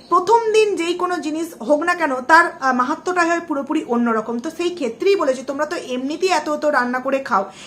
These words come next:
এই তো কিছুদিন আগে এক কিলো ভোলা মাছ আর, আহ, এক কিলো, উম, চিকেন একসাথে করলে, তাহলে এই দিনকে তুমি অন্যরকম কিছু কি করতে পারতে না? এটা নয় যে তারা দিনের দিন তাদের আত্মীয় স্বজনদের বিদায় করে দেয়, একদমই নয়। তারা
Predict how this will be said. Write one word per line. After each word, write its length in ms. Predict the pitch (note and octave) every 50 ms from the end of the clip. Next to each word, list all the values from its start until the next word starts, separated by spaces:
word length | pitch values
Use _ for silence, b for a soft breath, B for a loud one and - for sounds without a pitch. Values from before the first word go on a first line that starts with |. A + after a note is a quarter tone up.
| B B
এই 100 | F4+ G4
তো 100 | F#4+ F#4
কিছুদিন 320 | D#4+ F4 E4+ D#4+ D#4+ E4
আগে 140 | E4 D#4+ D#4+
এক 180 | D4+ D4 C#4+ -
কিলো 200 | - D4+ D4+ D4
ভোলা 240 | B3 C4+ C4+ C4+ C#4
মাছ 220 | C#4 C#4+ C#4+ C#4 - -
আর, 180 | C4+ C4 B3+ B3 B B B B B B
আহ, 300 | C4 B3 B3+ B3+ C4 C#4
এক 100 | C#4 -
কিলো, 300 | - D4+ C#4+ C#4+ C#4 C4+
উম, 340 | C4 B3+ B3+ B3+ B3+ B3 B3+ B3
চিকেন 260 | - E4+ E4 E4+ D#4+ D4+
একসাথে 380 | C4 B3+ B3 - C#4+ B3+ C#4
করলে, 260 | C#4 C4 A#3 A3+ A3
তাহলে 220 | A3 B3+ B3+ C4+ B3+
এই 200 | - B3 B3+ C4
দিনকে 300 | C4+ D4 D4 D4 D#4+ D#4
তুমি 340 | - D#4 D4 D4 D4 C#4+ -
অন্যরকম 500 | A#3+ B3 B3 C4 C#4 C#4 D4 D4 D#4+ D#4
কিছু 260 | C#4 - D4+ - D4+ -
কি 160 | D#4+ D4+ - C4 -
করতে 260 | - A#3 A3+ - D4+
পারতে 400 | D4 D4 B3 A#3+ A#3+ - - F#4+
না? 180 | F#4+ F4 B3 G3 - B B B B B B -
এটা 240 | C#4+ - F#4 F#4
নয় 300 | E4 D#4 E4 F#4+ G4 F#4
যে 220 | D4+ C4 D#4+ D4+ D#4
তারা 280 | D#4 D#4+ C#4+ D4+ D#4
দিনের 320 | D4 C#4+ D#4+ E4+ F4+ E4+ D4+
দিন 160 | F4+ F4 E4+
তাদের 240 | - D#4 D4+ D#4 D4
আত্মীয় 320 | C4+ C4+ C4 - D#4 D4+
স্বজনদের 440 | D4 D4 C#4 C4 C#4 C4+ B3+ C4 B3+
বিদায় 240 | A#3 B3 B3 A#3 A3+
করে 180 | A#3 A3 A3
দেয়, 120 | A3 A#3+ -
একদমই 360 | B3+ C4 C4+ C#4+ D4+ C#4+ C4+
নয়। 160 | A#3+ G#3+ G#3+ A3
তারা 380 | - A#3+ A#3 C4 D4+ F#4 G#4